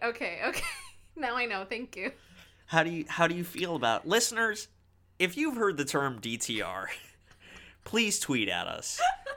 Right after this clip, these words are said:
Speaker 1: <laughs>
Speaker 2: and say, uh, use the hashtag Tony was right.
Speaker 1: No!
Speaker 2: Uh, <laughs> so
Speaker 1: Well, it's better than hashtag Nadia was wrong, so
Speaker 2: Yeah,
Speaker 1: it's fine,
Speaker 2: exactly.
Speaker 1: it's
Speaker 2: So,
Speaker 1: fine.
Speaker 2: uh, so she's like, "How do you feel about all this?" And he's like, "How do I feel about what?" Which is the wrong response.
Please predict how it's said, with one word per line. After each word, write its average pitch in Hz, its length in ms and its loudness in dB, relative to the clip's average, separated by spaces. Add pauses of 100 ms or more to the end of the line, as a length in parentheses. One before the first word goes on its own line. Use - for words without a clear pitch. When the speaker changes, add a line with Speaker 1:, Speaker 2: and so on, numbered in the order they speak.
Speaker 1:
<laughs> - 420 -18
Speaker 2:
and 127 180 4
say, 104 480 4 (120)
uh, 117 60 4
use 143 380 4
the 147 80 0
hashtag 113 480 4
Tony 117 280 -2
was 98 240 -12
right. - 300 -10 (160)
Speaker 1:
No! 440 200 12 (280)
Speaker 2:
Uh, 113 260 4 (160)
<laughs> - 140 -12
so 143 680 4 (960)
Speaker 1:
Well, 330 160 12
it's 320 120 10
better 320 200 8
than 254 220 2
hashtag 240 460 -4
Nadia 214 360 -4
was 190 220 -10
wrong, 180 400 -6
so 180 300 -10
Speaker 2:
Yeah, 120 240 4
Speaker 1:
it's 117 80 2
fine, 127 100 0
Speaker 2:
exactly. 104 280 2
Speaker 1:
it's - 120 -8
Speaker 2:
So, 151 340 4
Speaker 1:
fine. - 20 -8
Speaker 2:
uh, 113 320 2 (120)
so 127 200 0
she's 123 200 -4
like, 110 140 0
"How 135 120 2
do 143 60 2
you 160 80 -2
feel 262 240 -4
about 107 220 4
all 64 260 -6
this?" - 260 -10
And 101 80 -10
he's 104 140 -10
like, 92 140 -6
"How 107 100 -2
do 107 120 2
I 104 100 0
feel 110 240 -4
about 117 300 6
what?" 135 360 4
Which 135 220 2
is 139 180 6
the 135 160 4
wrong 131 520 4
response. - 760 -8